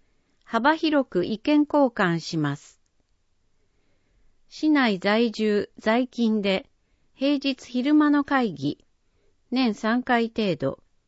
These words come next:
に出席できる人。募集人数、若干名。報酬、なし。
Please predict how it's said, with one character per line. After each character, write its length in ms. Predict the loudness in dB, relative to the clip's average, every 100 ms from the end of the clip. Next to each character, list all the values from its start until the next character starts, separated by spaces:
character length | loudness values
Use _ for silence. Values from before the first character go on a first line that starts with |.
| _ -6
に 280 | -2 -2 -4
出 240 | -12 -6 -6
席 400 | -2 -6 -4 -4
で 120 | -2
き 180 | -2 -2
る 100 | -2
人。 480 | -6 _ -8 -8 _ _ _ _ _ _ _ _ _ _ _ -6
募 120 | -4 -2
集 280 | -2 0
人 360 | 4 6 4 2
数、 320 | 0 -2 -2 _ _ -6
若 180 | -6 -6 -2
干 320 | 0 2 2
名。 380 | 0 -2 -4 -10 _ _ _ _ _ _ _
報 220 | -2 0
酬、 560 | 0 -2 -2 0 -2 -4 _ -8
な 220 | -4 -4
し。 340 | -6 -10 -12